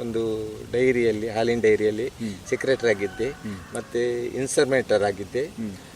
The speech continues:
Speaker 1: ಅದರ ನಂತರ ನಾನು ಪೋಸ್ಟಲ್ ಡಿಪಾರ್ಟ್ಮೆಂಟ್ ಅಲ್ಲಿದ್ದೆ,
Speaker 2: ಹ್ಮ್.
Speaker 1: ಮಾರ್ಕೆಟಿಂಗ್ ಕ್ಷೇತ್ರದಲ್ಲಿದ್ದೆ.
Speaker 2: ಹ್ಮ್.
Speaker 1: ಎಲ್ಲವನ್ನು ಬಿಟ್ಟು ನಾನು ಕೊನೆಯ ಹಂತಕ್ಕೆ ಎಲ್ಲವನ್ನು ಬಿಟ್ಟೆ.
Speaker 2: ಹ್ಮ್.
Speaker 1: ಎಲ್ಲವನ್ನು ಬಿಟ್ಟು
Speaker 2: ಹ್ಮ್.
Speaker 1: ನೆಕ್ಸ್ಟ್ ಮತ್ತೆ ಮಾರ್ಕೆಟಿಂಗ್ ಕ್ಷೇತ್ರದಲ್ಲಿ ಕೆಲಸ ಮಾಡಿದೆ.
Speaker 2: ಹ್ಮ್.
Speaker 1: ಅದರಲ್ಲಿ ಕೂಡ ನಮ್ಗೆ ಅಷ್ಟೊಂದು ಫಲಿತ ಬರಲಿಲ್ಲ.
Speaker 2: ಹ್ಮ್.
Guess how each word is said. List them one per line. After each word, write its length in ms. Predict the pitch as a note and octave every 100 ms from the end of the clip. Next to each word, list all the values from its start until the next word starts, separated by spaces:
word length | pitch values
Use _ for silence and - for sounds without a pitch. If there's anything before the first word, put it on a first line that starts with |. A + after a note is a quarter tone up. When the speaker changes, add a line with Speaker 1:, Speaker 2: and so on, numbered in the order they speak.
| -
Speaker 1:
ಅದರ 180 | C3+ B2+
ನಂತರ 380 | A#2+ A#2+ A#2 B2
ನಾನು 240 | A#2+ A2+
ಪೋಸ್ಟಲ್ 400 | G#2+ C3 - E3+
ಡಿಪಾರ್ಟ್ಮೆಂಟ್ 440 | D3 C3 A2+ A2 G2+
ಅಲ್ಲಿದ್ದೆ, 400 | G2 F#2 G#2 E3
Speaker 2:
ಹ್ಮ್. 260 | F#3 A2 F#2 A#2
Speaker 1:
ಮಾರ್ಕೆಟಿಂಗ್ 420 | A#2 - D#3 D#3+
ಕ್ಷೇತ್ರದಲ್ಲಿದ್ದೆ. 720 | - - G2+ G2+ F#2+ F#2+ C#3
Speaker 2:
ಹ್ಮ್. 280 | B3+ - F#2+ - -
Speaker 1:
ಎಲ್ಲವನ್ನು 540 | F3+ A3 A#3+ A3 G#3 F3+
ಬಿಟ್ಟು 380 | F3+ - A3+
ನಾನು 280 | G#3+ E3+ E3
ಕೊನೆಯ 340 | - E3+ G3 F3
ಹಂತಕ್ಕೆ 480 | E3 D#3+ D#3+ -
ಎಲ್ಲವನ್ನು 520 | E3+ C#3+ F#3+ F#3+ E3+ D3
ಬಿಟ್ಟೆ. 320 | C3+ - - -
Speaker 2:
ಹ್ಮ್. 180 | C3 G#2+ -
Speaker 1:
ಎಲ್ಲವನ್ನು 520 | C#3 C#3+ E3+ F3 D3+ C3+
ಬಿಟ್ಟು 320 | C#3 - G#3
Speaker 2:
ಹ್ಮ್. 640 | D#4 - - G#2+ F#2+ -
Speaker 1:
ನೆಕ್ಸ್ಟ್ 500 | D#3 D#3+ - - -
ಮತ್ತೆ 280 | D#3 D#3 F#3
ಮಾರ್ಕೆಟಿಂಗ್ 500 | E3 D3+ E3 E3+ D3
ಕ್ಷೇತ್ರದಲ್ಲಿ 420 | - C#3 B2+ C#3
ಕೆಲಸ 240 | D3+ B2+ C3
ಮಾಡಿದೆ. 320 | B2 G#2+ G#2
Speaker 2:
ಹ್ಮ್. 280 | - - A2+
Speaker 1:
ಅದರಲ್ಲಿ 300 | F#3 G3+ G3
ಕೂಡ 260 | - F3 F3 G#3 - - - -
ನಮ್ಗೆ 200 | D#3+ D#3
ಅಷ್ಟೊಂದು 400 | D3 - F3 E3
ಫಲಿತ 300 | D3+ D3 C#3
ಬರಲಿಲ್ಲ. 460 | B2+ C3+ B2+ A2+ D3+
Speaker 2:
ಹ್ಮ್. 240 | - G#2+